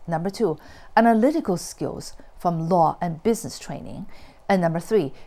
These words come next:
curiosity and care about people and issues.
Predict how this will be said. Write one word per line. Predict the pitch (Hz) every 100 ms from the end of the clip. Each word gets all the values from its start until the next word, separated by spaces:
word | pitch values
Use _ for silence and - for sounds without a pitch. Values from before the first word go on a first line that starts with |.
| -
curiosity | - 226 196 214 226 233 220 226 -
and | 180 175
care | - 226 160 - -
about | 165 156 - -
people | 202 196 202 196 -
and | 170 - -
issues. | 185 - - - -